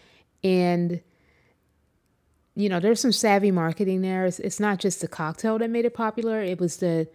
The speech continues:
limit two per customer. So people, like, trying to get a third one, trying to order one through their friend. So I'm, t-,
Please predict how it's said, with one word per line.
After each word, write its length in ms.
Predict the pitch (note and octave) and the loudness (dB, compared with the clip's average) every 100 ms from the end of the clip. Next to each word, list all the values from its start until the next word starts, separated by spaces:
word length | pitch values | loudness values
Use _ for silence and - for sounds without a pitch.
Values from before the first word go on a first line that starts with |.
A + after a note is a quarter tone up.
| _ _ | _ _
limit 540 | E3 F3 F#3 F3+ F3 - | -2 2 4 4 0 -4
two 400 | - F3+ E3 E3 | 2 4 4 2
per 420 | - E3 D3+ D3 | -2 -2 0 -2
customer. 720 | D3 E3 D3+ - C3 A#2+ B2 - | -4 -6 -4 -4 -6 -10 -14 -12
So 180 | - F3 | -6 -4
people, 220 | F#3+ D#3+ | -4 -6
like, 200 | C#3 C#3 _ _ _ _ - | -8 -14 _ _ _ _ -12
trying 280 | - E3+ E3+ | -2 0 2
to 60 | |
get 120 | E3+ | 0
a 60 | D#3 | -2
third 380 | - C#4+ C4 A#3+ | 2 4 4 2
one, 640 | A#3 A3+ G#3+ G#3 G3+ G3 - _ _ - | -2 0 0 0 0 -2 -6 _ _ -4
trying 240 | A3 F3+ | 0 2
to 60 | E3+ | 2
order 420 | F3+ E3+ E3+ E3 | 0 0 0 0
one 300 | E3+ D#3+ D#3+ | 0 -2 -2
through 160 | D#3+ | -2
their 200 | D#3 D3+ | -2 -2
friend. 720 | C#3+ - B3 A3+ G#3+ G#3 G#3 - - _ _ | -4 -4 -2 0 0 0 -2 -4 -14 _ _
So 500 | - G#3+ G3 F#3 - - _ _ _ _ _ _ _ _ _ | 4 6 6 4 0 -8 _ _ _ _ _ _ _ _ _
I'm, 140 | F#3+ | -2
t-, 120 | G3+ | -2